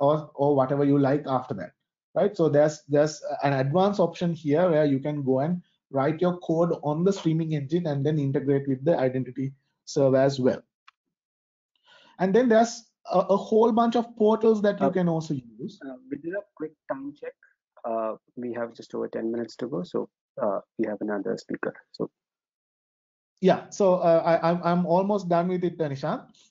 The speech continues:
Speaker 1: right? So there's only a, a few more slides to go, right? So I'll, I'll finish, uh, the,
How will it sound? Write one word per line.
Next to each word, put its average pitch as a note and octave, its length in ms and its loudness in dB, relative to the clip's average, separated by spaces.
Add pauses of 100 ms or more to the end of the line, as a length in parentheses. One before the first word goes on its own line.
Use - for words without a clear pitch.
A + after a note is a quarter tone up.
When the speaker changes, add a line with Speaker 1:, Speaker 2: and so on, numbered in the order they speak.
Speaker 1:
right? F3 200 -2
So D#3 80 0
there's D#3 140 -2
only D#3+ 300 -2
a, D#3+ 160 0
a D#3 100 2 (340)
few E3+ 160 2
more E3+ 160 0
slides D#3+ 340 0
to D#3 80 0
go, C3+ 320 -2 (520)
right? D#3 260 -2
So F3+ 80 0
I'll, D#3 240 2
I'll D#3 200 0
finish, F3 360 -2
uh, D#3+ 180 2
the, D3+ 200 -4